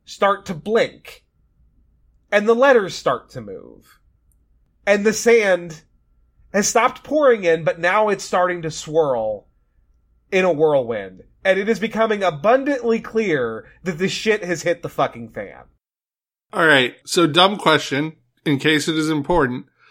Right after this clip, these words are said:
Speaker 2: Did I heal my two harm on Desperado?
Speaker 1: I think how we're gonna treat self-healing moves like Absorb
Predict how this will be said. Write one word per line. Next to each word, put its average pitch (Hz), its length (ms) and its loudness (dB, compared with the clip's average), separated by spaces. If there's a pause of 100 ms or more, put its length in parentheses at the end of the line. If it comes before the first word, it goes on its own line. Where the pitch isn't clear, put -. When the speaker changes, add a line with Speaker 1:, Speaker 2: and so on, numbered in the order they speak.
(240)
Speaker 2:
Did 139 140 -2
I 160 160 4
heal 165 280 0
my 165 180 2
two 165 240 0
harm 151 480 -2
on 147 720 -2 (140)
Desperado? 160 800 0 (260)
Speaker 1:
I 226 120 4
think 262 280 -2
how 254 240 2
we're 247 160 2
gonna 208 220 -4
treat 165 680 -8 (380)
self-healing 180 720 -2
moves 170 280 -4
like 135 240 -2
Absorb 240 580 -4